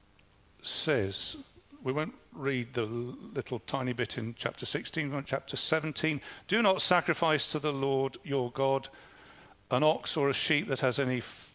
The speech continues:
defect or flaw in it, for that would be detestable to him. If a man or woman living among you or one of the towns the Lord gives you is found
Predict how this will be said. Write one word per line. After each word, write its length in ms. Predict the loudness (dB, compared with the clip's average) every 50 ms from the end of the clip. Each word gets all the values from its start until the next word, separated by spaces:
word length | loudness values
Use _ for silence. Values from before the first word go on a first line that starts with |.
| -6
defect 500 | -4 -2 -2 -2 0 -2 -2 -2 -2 -4
or 100 | -4 -4
flaw 320 | -4 -4 -2 0 0 2 2
in 80 | 0
it, 120 | 0 -2 -2
for 100 | -2 0
that 180 | 0 0 0
would 120 | -2 -6 -6
be 100 | -6 -8
detestable 640 | -8 -8 -6 -4 -2 -2 -2 -2 -4 -6 -8 -8 -6
to 240 | -4 -4 -4 -2
him. 320 | -4 -4 -6 -6 -6 -8 -14 -18 -20 -20 -20 -20 -20 -20 -20 -20 -16 -8
If 100 | -4 -2
a 80 | 0 2
man 240 | 6 6 6 6
or 160 | 6 4 4 4
woman 380 | 4 4 4 2 0 2 2
living 300 | 2 2 4 2 2 2
among 320 | 2 2 2 2 2 2 2
you 160 | 2 2 4
or 120 | 2 2
one 200 | 2 2 2 2
of 100 | 2 0
the 80 | -2 -4
towns 480 | -2 0 2 2 2 2 0 0 0
the 80 | -2 -2
Lord 340 | 0 0 0 0 0 -2 -2
gives 300 | -2 -2 -2 -2 -2 -4
you 140 | -4 -2 -2
is 180 | -4 -4 -4
found 400 | -2 0 2 2 2 2 0 -2